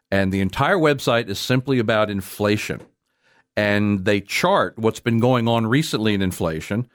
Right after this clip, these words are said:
February's inflation rate was twenty percent higher than January's, which was unusual. March's inflation skyrocketed, according to inflation data dot com, over February's.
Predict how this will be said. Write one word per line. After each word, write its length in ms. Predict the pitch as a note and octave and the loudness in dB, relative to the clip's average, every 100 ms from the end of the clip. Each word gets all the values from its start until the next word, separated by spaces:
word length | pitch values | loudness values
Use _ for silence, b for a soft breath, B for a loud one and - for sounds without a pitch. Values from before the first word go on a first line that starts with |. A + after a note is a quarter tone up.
| _ _ | _ _
February's 720 | - C#3+ F3+ E3 B2 A2 G#2 | -2 -2 2 2 2 2 0
inflation 480 | G#2+ A#2 A2 - G#2 | -2 0 0 -2 -2
rate 260 | F#2+ G2+ G#2+ | 0 0 -2
was 180 | G2+ | -6
twenty 300 | - - B2 | -6 -2 -2
percent 360 | B2 B2+ C3+ B2 | -2 -2 -2 0
higher 280 | A#2 A2+ A#2+ | 0 0 2
than 200 | C3+ C#3+ | 2 2
January's, 800 | A#2 F#2+ F#2 F2+ D#2 G#2 E3+ - | 2 2 0 0 0 -2 -4 -6
which 200 | G2 G#2+ | -4 -2
was 100 | G#2 | 0
unusual. 640 | G#2+ F#2 E2+ E2+ E2 B2+ _ _ _ _ _ _ _ _ _ | 0 0 -2 -4 -4 -6 _ _ _ _ _ _ _ _ _
March's 600 | G#2+ G#2+ C#3+ A3 - A#2 | 0 2 2 0 -2 0
inflation 640 | A#2 G#2 A2+ G#2+ - G#2 G#2 | 0 0 0 0 0 -2 -2
skyrocketed, 1120 | - - - - D3+ G3+ C#3+ G2 - F#2 F#2 G2+ | -4 -2 -2 -2 0 2 2 0 -2 -4 -2 -2
according 380 | - A#2 G#2 | 0 0 0
to 100 | G2+ | -2
inflation 600 | G#2+ F#2+ A#2 A2 A2 G#2+ G2 | -2 0 0 0 0 -2 0
data 340 | G2 G2+ F#2+ | 0 2 0
dot 320 | F2 F2+ - | 0 -2 -4
com, 480 | - F2 E2 F#2+ G2 _ _ | -6 -4 -2 -4 -6 _ _
over 240 | G#2+ F#2+ F#2+ | -2 -2 -4
February's. 960 | - D#3+ D3+ G#2 E2+ D#2+ F2 B2 - | -2 -2 -2 -2 -2 -2 -4 -6 -8